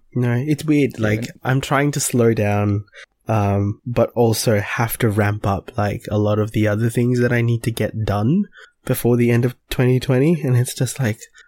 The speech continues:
Speaker 1: what is this weird space my brain is trying to navigate? And it's like,
Speaker 2: Yeah.
Speaker 1: <sighs> oh.
Speaker 2: I, I've just ended up reflecting, like, the last two weeks, just reflecting on my high school experience.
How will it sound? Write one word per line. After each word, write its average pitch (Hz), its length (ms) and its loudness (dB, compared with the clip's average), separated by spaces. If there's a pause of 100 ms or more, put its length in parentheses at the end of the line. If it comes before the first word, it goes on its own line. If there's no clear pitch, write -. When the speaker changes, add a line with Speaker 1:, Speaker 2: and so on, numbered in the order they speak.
(160)
Speaker 1:
what 165 180 0
is 185 160 0
this 139 200 -2
weird 117 520 2
space - 420 0
my 98 140 0
brain 98 320 0
is 98 160 -4
trying 98 240 -2
to 95 100 0
navigate? 98 600 -2
And 107 160 -6
it's - 200 -8
like, 104 220 -4 (100)
Speaker 2:
Yeah. 127 720 2
Speaker 1:
<sighs> - 40 0
oh. 127 420 4 (760)
Speaker 2:
I, 143 200 2
I've 220 60 0
just 277 140 -4
ended 196 220 0
up 160 140 2
reflecting, 117 580 -4
like, 127 220 -2
the 135 100 -2
last 113 300 0
two 120 160 -4
weeks, 113 180 -2
just - 200 -4
reflecting 117 580 -4
on 107 80 -2
my 107 120 0
high 104 220 -2
school 110 280 -4
experience. 101 1000 -6